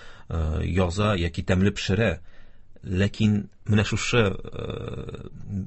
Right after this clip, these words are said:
әйтәләр бит, дөньяда үзеңә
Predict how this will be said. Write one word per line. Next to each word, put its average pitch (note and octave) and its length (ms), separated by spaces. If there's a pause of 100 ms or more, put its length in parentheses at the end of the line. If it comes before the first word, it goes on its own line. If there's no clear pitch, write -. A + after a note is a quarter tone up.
(380)
әйтәләр C#3+ 320
бит, F#2+ 140
дөньяда G#2+ 480 (340)
үзеңә G#2 640